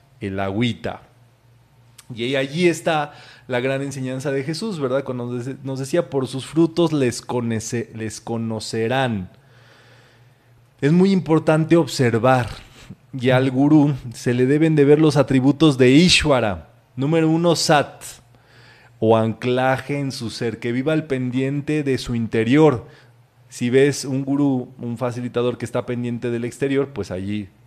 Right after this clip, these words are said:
cuidado, ¿verdad? Dice di-, después Chit, sabiduría, inteligencia en el uso y práctica del Dharma.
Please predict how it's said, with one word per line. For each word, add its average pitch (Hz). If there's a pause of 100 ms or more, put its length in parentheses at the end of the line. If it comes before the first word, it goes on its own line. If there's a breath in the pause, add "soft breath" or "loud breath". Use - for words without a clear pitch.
cuidado, 107
¿verdad? 117
Dice 110
di-, 117
después 143
Chit, 170 (380 loud breath)
sabiduría, 131
inteligencia 120 (320 loud breath)
en 120
el 123
uso 160
y 123
práctica 131
del 104
Dharma. 104